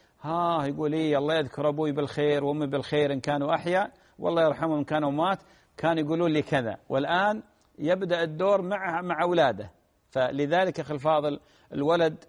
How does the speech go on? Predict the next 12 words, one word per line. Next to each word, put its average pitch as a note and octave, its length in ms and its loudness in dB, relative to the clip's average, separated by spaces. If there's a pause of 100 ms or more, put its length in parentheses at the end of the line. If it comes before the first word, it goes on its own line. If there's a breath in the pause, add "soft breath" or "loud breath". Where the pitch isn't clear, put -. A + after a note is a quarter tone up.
(140)
قد C#3+ 180 -4
لا E3 140 2
يرى E3+ 280 2
ما D3+ 180 2
لا D3 100 2
يرى D3 200 4
الوالدين، C#3 640 2
قد C3+ 320 -4
يقدر D3 500 -4
ما D#3+ 180 0
لا F3+ 80 2
يقدران، D3 800 0